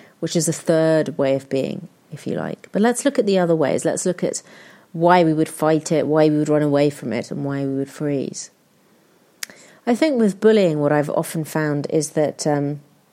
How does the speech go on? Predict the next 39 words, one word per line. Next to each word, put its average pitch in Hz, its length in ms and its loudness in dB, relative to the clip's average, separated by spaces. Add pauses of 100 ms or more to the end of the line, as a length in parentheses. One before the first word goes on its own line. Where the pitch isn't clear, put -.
(760)
those 175 240 4
that - 100 -2
find 196 400 2
themselves, 147 520 0
again, 143 420 0
in 139 120 -4
repeated 139 440 -6
patterns 143 480 -6
of - 140 -20
bullying 143 580 -2
and 135 100 -10
being 135 220 0
on 135 80 -4
the 131 60 -4
receiving 147 600 -2
end 123 220 -6
of - 160 -10
it, - 260 -4 (520)
will, 156 520 2 (300)
they 165 140 2
will 165 160 2
have 156 200 0
a 156 120 2
root 151 320 -2
cause 143 480 -2 (160)
for - 240 -6
that, 120 360 -2
and 151 100 -6
it 139 100 -4
will 143 120 -6
be 143 240 -2
a, 110 500 -4
something 156 380 -4
that's - 140 -6
being 135 240 -4
triggered 143 340 -4
in 139 120 -2
them, 131 140 -4
a, 131 80 -6